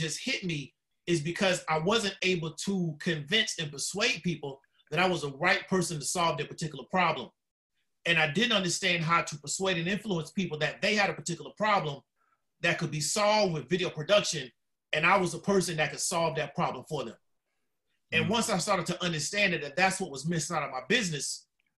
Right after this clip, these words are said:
Speaker 1: then I started to go down this journey of really starting to, uh, study marketing and how marketing can help you in business.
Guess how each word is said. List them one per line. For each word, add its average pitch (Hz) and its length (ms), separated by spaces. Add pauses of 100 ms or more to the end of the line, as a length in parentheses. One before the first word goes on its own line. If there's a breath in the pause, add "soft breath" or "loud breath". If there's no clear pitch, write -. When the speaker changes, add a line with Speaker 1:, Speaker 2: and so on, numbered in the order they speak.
(440)
Speaker 1:
then 202 120
I 202 60
started 185 280
to 170 60
go 175 160
down 160 180
this 143 180
journey 185 320
of 151 140
really 185 160
starting 165 340
to, 147 140 (240)
uh, 135 180
study 240 460
marketing 131 540 (500)
and 165 100
how 170 140 (180)
marketing 196 340
can 156 120
help 202 280
you 160 120
in 127 100
business. 170 600